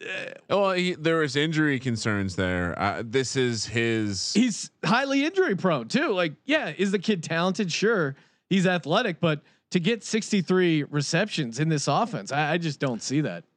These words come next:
Speaker 2: I, I have a sneaky, here's what I'll say. I think the
Speaker 1: And
Speaker 2: to
Speaker 1: maybe Jason Garrett and, and Freddie Kitchens, they scheme something up and really get this kid involved. That brain trust. Kramer, we've, we've barely touched the surface.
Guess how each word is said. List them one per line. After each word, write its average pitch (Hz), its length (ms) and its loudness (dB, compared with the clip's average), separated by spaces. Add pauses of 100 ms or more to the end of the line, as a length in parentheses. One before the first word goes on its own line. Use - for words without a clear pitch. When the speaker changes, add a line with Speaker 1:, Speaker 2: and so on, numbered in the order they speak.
(220)
Speaker 2:
I, 135 240 2
I 131 100 0
have 156 220 0
a 160 60 -2
sneaky, 147 880 0
here's 156 300 2
what 151 80 2
I'll 123 140 0
say. 95 240 -2
I 107 120 2
think 131 320 -2
the - 80 -4
Speaker 1:
And 233 100 4
Speaker 2:
to 226 40 4
Speaker 1:
maybe 240 300 2
Jason 226 380 2
Garrett 180 440 2
and, 151 200 0
and 156 100 2
Freddie 175 200 2
Kitchens, 151 560 0 (280)
they 160 120 2
scheme 190 380 0
something 170 440 0
up 156 200 2
and 156 160 2
really 180 240 4
get 160 220 -2
this 170 180 0
kid 180 240 0
involved. 165 440 2
That 180 180 0
brain 180 300 2
trust. 151 500 -2 (540)
Kramer, 220 280 4
we've, 233 300 2
we've 233 240 2
barely 196 320 2
touched 165 300 -2
the 135 100 -2
surface. 160 580 -2